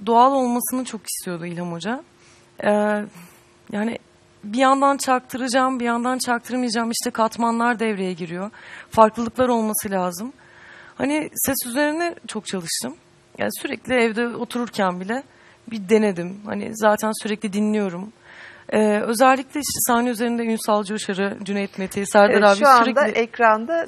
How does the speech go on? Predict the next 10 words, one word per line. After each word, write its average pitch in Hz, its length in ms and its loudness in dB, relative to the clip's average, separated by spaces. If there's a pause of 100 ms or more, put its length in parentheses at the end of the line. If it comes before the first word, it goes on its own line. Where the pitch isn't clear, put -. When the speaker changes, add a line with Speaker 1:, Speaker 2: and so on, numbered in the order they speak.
Speaker 2:
sevgili 233 340 -6
Başak 220 400 -2
var. 311 180 0
Bu 262 120 -4
erkek 226 500 0
hali. 165 420 4 (100)
<laughs> - 40 0 (1600)
Evet, 302 160 -2
izleyicilerimiz 233 800 -2
için. 254 320 -14